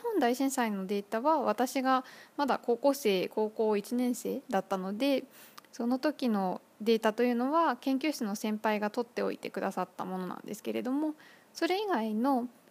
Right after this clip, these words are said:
えっと、西日本豪雨のデータっていうのは、自分自身で調査の設計のところから関わらせていただいてやったことに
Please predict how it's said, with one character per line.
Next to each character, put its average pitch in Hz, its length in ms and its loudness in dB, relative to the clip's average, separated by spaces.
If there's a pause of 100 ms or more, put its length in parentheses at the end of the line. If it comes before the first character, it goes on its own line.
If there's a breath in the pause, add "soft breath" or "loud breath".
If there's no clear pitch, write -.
え 233 40 -6
っ 214 40 -8
と、 208 180 -6
西 240 260 0
日 330 160 2
本 330 320 2
豪 320 340 4
雨 285 40 0
の 311 420 2
デ 208 200 2
ー 202 60 -4 (100)
タ 214 160 4
っ 208 60 -2 (140)
て 226 80 -4
い 226 120 0
う 226 40 0
の 220 160 -2
は、 285 200 2 (360 loud breath)
自 254 80 0
分 294 160 2
自 330 240 0
身 247 220 2
で 269 240 4
調 254 200 -2
査 226 140 -2
の 196 140 -4
設 208 200 -4 (100)
計 214 180 -2
の 214 100 0
と 214 140 -6
こ 233 140 -2
ろ 240 80 -2
か 233 120 -4
ら 233 100 2
関 220 280 -4
わ 220 80 2
ら 226 100 0
せ 214 120 -6
て 214 100 -10
い 214 80 -8
た 220 100 -6
だ 208 140 0
い 214 100 -6 (180)
て 359 220 0 (260 loud breath)
や 214 120 -2
っ 208 120 -14
た 202 120 -4
こ 214 120 -8
と 208 160 -6
に 190 200 -4